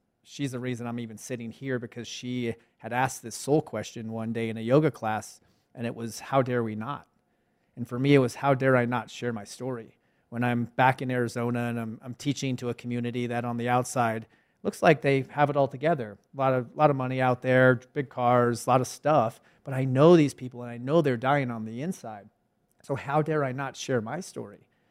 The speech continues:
And so we were tasked on going into our community and creating this service project. And I created this project and shared my story. And from that day, everything completely changed for me. The mess, my,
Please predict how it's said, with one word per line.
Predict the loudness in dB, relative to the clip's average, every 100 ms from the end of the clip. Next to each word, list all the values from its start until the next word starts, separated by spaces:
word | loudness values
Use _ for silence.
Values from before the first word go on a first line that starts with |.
| _ _
And | 4
so | 6
we | 8
were | 6
tasked | 4 2 2 -4 -12 -8
on | -8 -2
going | 0 2
into | 0 -2
our | -4
community | -8 -8 -6 -6 -6
and | -6 -8 _ _
creating | -4 -2 -2
this | -6
service | -4 -4 -4 -8
project. | -8 -8 -8 -10 -10 -12
And | -14
I | -14 -16 _ _
created | -6 -6 -4
this | -8 -10
project | _ -4 -2 -2 -6 -10
and | -16
shared | -10 -6 -6
my | -8
story. | -14 -8 -4 0 0
And | -2 -8
from | -10 -10
that | -8 -8 -8
day, | -10 -10 -14 _ _ _ _ _ _ _
everything | -8 -4 -4 -6
completely | -10 -14 -18 -16
changed | -12 -12 -12
for | -18
me. | -20 -20 _ _ _ _ _ _ _ _
The | 0
mess, | 4 6 4 0 -12 -16 -20 _
my, | -10 -8